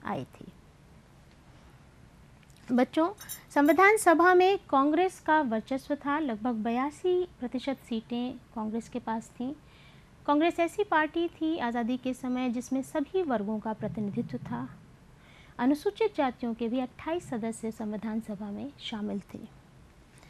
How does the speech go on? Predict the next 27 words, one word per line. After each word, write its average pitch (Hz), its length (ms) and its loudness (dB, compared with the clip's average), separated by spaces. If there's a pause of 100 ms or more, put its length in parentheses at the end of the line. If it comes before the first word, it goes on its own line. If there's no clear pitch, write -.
(380)
छब्बीस 427 400 6
नवंबर 440 320 10
उन्नीस 339 320 8
सौ 330 120 6
उनचास 285 460 6
को 339 180 2
अंतिम 349 480 4
रूप 349 160 8
से 320 200 0
पारित 247 380 4
संविधान 214 520 2
पर 233 260 -4 (460)
दो 277 120 2
सौ 349 160 -2
चौरासी 285 500 -2
सदस्यों 220 480 -4
ने 220 100 -4
हस्ताक्षर 214 560 -8
किए 254 260 -6 (120)
थे। 262 140 -8 (340)
और - 100 -6
जैसा 254 300 -4
कि 285 140 -6
आप 262 180 -4
सभी 254 380 0
जानते 277 420 -2
हैं, 220 460 -10